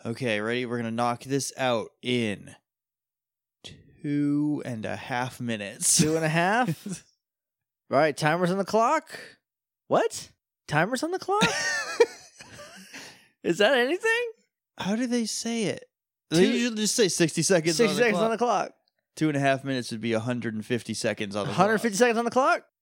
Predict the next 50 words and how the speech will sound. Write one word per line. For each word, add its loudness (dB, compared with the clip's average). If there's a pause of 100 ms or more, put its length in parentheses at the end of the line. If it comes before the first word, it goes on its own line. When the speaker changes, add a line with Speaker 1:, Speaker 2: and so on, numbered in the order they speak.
(200)
Speaker 2:
We're 2
just -4
reading 0
these 2
in -2
the 2
order 4
they 0
are 2
on 0
Patreon. 0 (180)
First 0
up, 2 (340)
Shannon 2
Maynard, 0
thank -2
you. 0 (280)
Speaker 1:
Um, 2
and -4
William 0
M, 0
thank 0
you. -2 (240)
Speaker 2:
Uh, 2
Patricia 2
Burke, 2
that's 2
my 2
Auntie 2
Patty. 2 (680)
Uh, -10
you 2
don't 2
listen 4
to 2
this, 2 (240)
but -10
Speaker 1:
Your 4
Speaker 2:
thank 4
you, 6
Speaker 1:
Auntie 2
Speaker 2:
Auntie. 4
Speaker 1:
Patty's 2
a 0
patron? 2
Speaker 2:
That's 4
my 4
Auntie 2
Patty. 0
Speaker 1:
Aw. 4